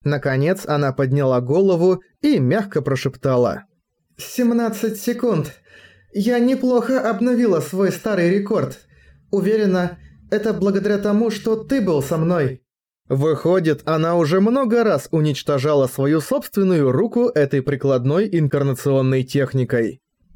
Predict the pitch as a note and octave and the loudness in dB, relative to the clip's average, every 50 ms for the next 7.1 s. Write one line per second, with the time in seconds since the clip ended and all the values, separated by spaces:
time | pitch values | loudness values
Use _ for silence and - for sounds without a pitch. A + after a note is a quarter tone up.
0 | - - - - - E3 D#3+ - - G#3+ G3+ G3 G3 G3 G3 A3 G#3+ G3 E3+ D3+ | -20 -20 -16 -14 -14 -12 -10 -6 -2 0 2 2 2 0 0 -2 0 0 0 0
1 | C3+ B2+ B2+ - _ _ _ _ - D3 C#3 B2 - D#3 D3+ C#3 C#3 C#3+ D#3 D#3+ | 0 -2 -4 -10 _ _ _ _ -4 -2 -2 0 0 0 0 2 2 2 2 2
2 | D3+ C#3 - - C#3 C3 - D3+ C#3+ C#3+ C#3+ C#3 C3+ G3 A3+ G3+ G3+ - F#3+ C3+ | 2 2 0 0 -2 -2 0 0 2 2 2 2 2 2 0 0 0 0 -2 0
3 | C3+ D#3 F#3+ A3 D#4 D#4+ - - - G3 E3+ D3+ C#3 C3+ C#3+ D#3 D3+ C#3 C3 A#2+ | 0 0 0 0 0 -2 -2 -2 -2 0 0 0 0 2 2 2 4 2 2 0
4 | - - B2 G#2+ G2+ G2+ - _ _ - D3 D#3 E3 E3+ D3 - - F#3+ F#3 E3 | 0 -2 -2 -2 -2 -6 -10 _ _ -4 0 0 2 0 0 -2 -2 0 2 2
5 | D3 B2+ C3 B2 B2+ C#3+ C#3 B2+ A#2+ C#3+ G3 A3 A3 G3+ E3 D3 C3 - C#3+ E3 | 2 0 0 0 0 0 0 0 0 0 0 0 0 0 0 0 0 0 0 0
6 | A3 A3 D3+ C3+ - - C#3 C3 B2 - - - C#3+ B2+ - - - B2+ A#2+ G#2 | 2 2 0 -2 -2 0 0 0 0 -2 -2 -2 -2 -2 -2 -2 -2 0 0 0
7 | - | -2